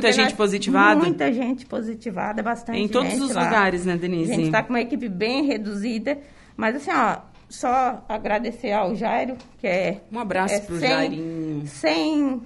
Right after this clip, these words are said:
Speaker 1: palavras, é um ótimo diretor, muito, mente muito aberta,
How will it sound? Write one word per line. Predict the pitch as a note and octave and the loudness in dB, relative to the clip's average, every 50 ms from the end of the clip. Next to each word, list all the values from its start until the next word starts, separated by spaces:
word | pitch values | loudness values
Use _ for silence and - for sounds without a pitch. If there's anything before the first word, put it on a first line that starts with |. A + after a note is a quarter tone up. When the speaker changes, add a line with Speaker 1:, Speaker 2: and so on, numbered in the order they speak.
| - - - - - | -12 -20 -20 -16 -8
Speaker 1:
palavras, | - A3 A3 G#3 G3+ A3+ B3+ B3+ A#3+ F#3 | -4 -2 0 0 0 -2 -2 -4 -6 -6
é | F#3 | -6
um | G3+ G3 F#3 | -6 -4 -4
ótimo | G3+ G#3+ G#3+ A#3+ - A#3+ A3+ G#3+ | -4 -6 -6 -6 -6 -6 -6 -6
diretor, | A3 G3 F3 F3+ - - F#3 F#3 G3 G3 | -4 -6 -6 -8 -6 -6 -6 -4 -4 -4
muito, | F#3+ G3 G#3 G#3+ G#3 G#3 A#3 G#3+ G#3 G#3 G#3 - - - - - - - - _ _ _ _ _ | -4 -4 -6 -6 -8 -8 -8 -8 -8 -10 -12 -16 -20 -20 -20 -20 -20 -20 -20 _ _ _ _ _
mente | - A3 A3 A#3 A#3+ A#3 A3 | -4 -2 -2 -2 -2 -4 -6
muito | G3+ G3 G3 G3 | -8 -2 0 0
aberta, | F3 F3 F#3 F#3+ G#3 A3+ G#3+ G#3 - - B3 | 0 2 2 2 2 2 2 -2 -4 -6 -8